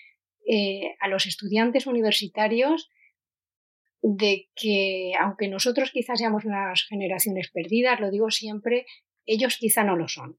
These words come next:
Ellos pueden pasar ese testigo,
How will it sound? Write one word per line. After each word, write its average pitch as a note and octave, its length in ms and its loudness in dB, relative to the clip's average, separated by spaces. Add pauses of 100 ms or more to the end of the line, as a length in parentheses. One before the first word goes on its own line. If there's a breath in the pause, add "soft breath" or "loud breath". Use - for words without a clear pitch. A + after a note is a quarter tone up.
Ellos A3+ 360 -2
pueden G#3+ 340 2 (320 soft breath)
pasar A3+ 320 2
ese A#3+ 200 2
testigo, G#3 680 0